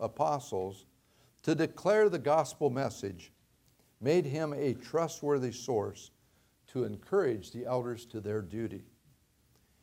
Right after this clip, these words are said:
In Acts two twenty-two, verse fifteen, he says, "For you will be a witness for him to everyone of what you have heard or seen." The preaching of the gospel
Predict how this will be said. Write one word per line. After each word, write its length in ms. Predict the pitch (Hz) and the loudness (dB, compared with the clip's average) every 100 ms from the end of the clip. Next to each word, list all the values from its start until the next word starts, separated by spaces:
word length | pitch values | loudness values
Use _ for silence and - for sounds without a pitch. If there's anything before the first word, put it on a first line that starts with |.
| - | -8
In 100 | 123 | 2
Acts 300 | 147 180 - | 4 4 2
two 260 | - 185 175 | -2 -2 -2
twenty-two, 680 | - 160 180 143 - 175 123 | -2 0 0 -2 -2 -2 0
verse 260 | 135 131 | 0 -2
fifteen, 600 | - 147 - - 131 101 - _ _ _ _ _ _ - | 0 -2 -2 -6 -6 -6 -12 _ _ _ _ _ _ -6
he 80 | 127 | -2
says, 260 | 156 143 | 2 0
"For 240 | - 151 135 | 4 4 4
you 280 | 123 208 | 2 0
will 180 | 196 151 | 4 4
be 280 | 110 147 - | 4 -2 0
a 140 | 135 | -2
witness 760 | 113 98 170 233 107 95 85 - _ _ _ _ - | -2 2 2 2 -2 -10 -10 -18 _ _ _ _ 6
for 200 | 143 117 | 6 6
him 320 | 123 165 175 | 2 0 -2
to 240 | 139 147 - | -2 -4 0
everyone 840 | 160 233 202 123 110 107 117 131 131 - _ _ | 4 6 6 2 2 -2 -2 -6 -10 -20 _ _
of 180 | 127 92 | -2 0
what 340 | 101 160 185 165 | 6 6 4 -2
you 240 | 156 175 | -4 -4
have 320 | 120 107 85 - | -4 -6 -6 -6
heard 400 | 135 147 151 - | -2 -2 -4 -8
or 300 | 120 120 127 | -4 -4 -4
seen." 500 | - - 123 98 82 - _ _ _ _ _ _ _ _ _ _ _ _ _ _ _ _ _ _ _ _ - | -8 -6 -6 -6 -10 -20 _ _ _ _ _ _ _ _ _ _ _ _ _ _ _ _ _ _ _ _ -8
The 80 | |
preaching 460 | 107 185 240 220 170 | 4 8 8 6 0
of 100 | 160 | 2
the 100 | 156 | 2
gospel 880 | 107 208 254 - - 123 151 - | 8 8 8 4 0 4 4 0